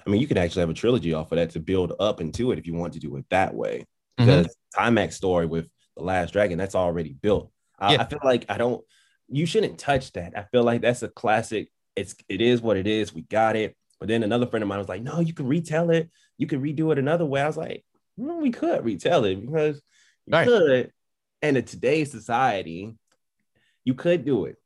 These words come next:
Speaker 1: But I feel like, I don't know if my heart would be into it. Like, I don't know.
Speaker 2: Mm.
Speaker 1: Whereas it is for the children's aspect, I can j-, go off of that and be like,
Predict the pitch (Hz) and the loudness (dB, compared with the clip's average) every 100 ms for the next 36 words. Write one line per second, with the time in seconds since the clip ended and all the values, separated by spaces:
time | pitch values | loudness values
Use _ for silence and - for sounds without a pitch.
0 | _ _ - 98 - 131 127 110 98 - | _ _ -2 -2 -2 -2 0 0 -2 -6
1 | - - _ _ _ _ _ _ _ 110 | -20 -20 _ _ _ _ _ _ _ -8
2 | 113 101 90 71 98 80 73 85 82 69 | -6 -6 -8 -8 -6 -6 -8 -8 -8 -10
3 | 71 71 60 76 76 - 87 85 82 113 | -12 -12 -12 -12 -16 -12 -8 -6 -2 -2
4 | 123 139 143 139 98 101 95 95 95 - | -2 -2 -4 2 4 4 2 0 -2 -2
5 | 90 87 82 82 _ _ - 80 67 _ | 0 0 0 -4 _ _ -8 -8 -8 _
6 | - 113 104 87 80 - - 73 76 - | -2 0 2 -2 -4 -12 -10 -8 -8 -6
7 | 78 - 80 82 95 78 82 - 92 80 | -8 -6 -10 -10 -10 -10 -8 -2 0 2
8 | 98 87 82 80 82 85 78 78 | 0 -2 -6 -4 -2 -2 -2 -6